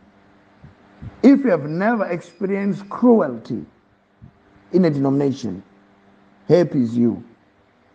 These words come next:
Most people who are backslidden today, who are going around drinking and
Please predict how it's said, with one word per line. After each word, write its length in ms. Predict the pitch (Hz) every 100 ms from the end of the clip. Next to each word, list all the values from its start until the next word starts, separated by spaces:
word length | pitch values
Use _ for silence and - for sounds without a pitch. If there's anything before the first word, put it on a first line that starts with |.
| _ _ _ - - - -
Most 460 | 185 226 226 -
people 520 | 208 226 135 139 147 - _ _ _ _ _ _ _ _ _ _ -
who 60 | 180
are 80 |
backslidden 520 | 170 156 - 190 160 139
today, 420 | 135 131 107 107 - _ _ _ _ _ _ _ -
who 120 | 160
are 100 | 147
going 280 | 165 170 170
around 960 | 156 151 160 160 156 151 147 131 123 _ _ _ _ _ _ _ _ _ _ _
drinking 720 | 143 165 170 180 180 160 151
and 360 | 147 139 127 107